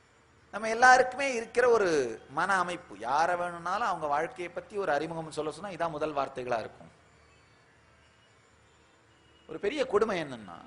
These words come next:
எப்ப நீங்க உங்கள் வாழ்க்கையே துக்கமயம்னு நம்ப ஆரம்பிச்சிட்டீங்களோ, அப்போ உங்க வாழ்க்கையில நடக்கிற துக்ககரமான நிகழ்ச்சிகளுக்காகவே காத்திருப்பீர்கள்.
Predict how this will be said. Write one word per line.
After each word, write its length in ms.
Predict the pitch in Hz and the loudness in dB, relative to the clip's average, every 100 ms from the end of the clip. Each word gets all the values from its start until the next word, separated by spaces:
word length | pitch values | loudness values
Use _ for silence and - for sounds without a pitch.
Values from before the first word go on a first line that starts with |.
| - - _ _ _ _ - | -20 -20 _ _ _ _ -10
எப்ப 400 | 147 208 - 320 | -4 -4 -2 -2
நீங்க 240 | 262 233 | -2 -4
உங்கள் 240 | 180 180 165 | -4 -4 0
வாழ்க்கையே 720 | 156 202 214 220 208 226 254 | 2 2 -2 -2 4 6 6
துக்கமயம்னு 720 | 202 - 226 208 202 208 240 | 2 -4 -4 -2 -4 -6 -8
நம்ப 380 | 180 170 190 180 | -8 0 4 4
ஆரம்பிச்சிட்டீங்களோ, 720 | 180 165 - - 120 101 127 - - - _ _ _ _ _ _ - | 4 -2 -12 -14 -12 -10 -12 -14 -20 -20 _ _ _ _ _ _ -2
அப்போ 520 | 170 185 139 131 - - _ _ - | -2 0 -2 -2 -6 -20 _ _ -10
உங்க 180 | 180 | 0
வாழ்க்கையில 600 | 175 185 269 - 247 247 | 6 6 6 4 2 2
நடக்கிற 440 | 208 196 202 196 180 | 2 0 0 0 -2
துக்ககரமான 800 | 180 - 226 220 220 220 247 262 | -2 -2 4 4 4 0 0 0
நிகழ்ச்சிகளுக்காகவே 1200 | 196 220 214 226 214 220 - 208 214 220 247 277 | 2 2 2 -2 0 0 2 2 2 6 6 6
காத்திருப்பீர்கள். 1080 | 196 220 - 240 220 - 156 131 95 71 | 4 2 0 -4 -4 -6 -10 -10 -10 -16